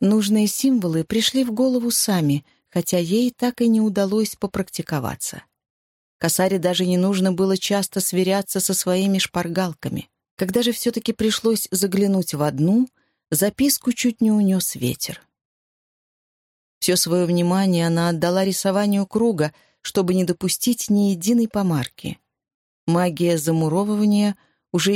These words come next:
ища жертвы, претендовала на ее собственное тело. Если заклинание не получится, магия заберет Касару в качестве воздаяния, а быть замурованной в стене было, пожалуй, хуже, чем стать тенью.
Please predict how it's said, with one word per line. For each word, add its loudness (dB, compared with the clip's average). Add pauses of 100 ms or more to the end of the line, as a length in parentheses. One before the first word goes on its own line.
ища 0
жертвы, -2
претендовала 0
на 2
ее 2
собственное 0
тело. -6 (880)
Если 0
заклинание 0
не 0
получится, -4 (320)
магия 2
заберет 0
Касару 0
в -6
качестве -2
воздаяния, 0 (400)
а 0
быть 0
замурованной 2
в -6
стене 0
было, 0
пожалуй, 0
хуже, 0
чем 0
стать -4
тенью. -2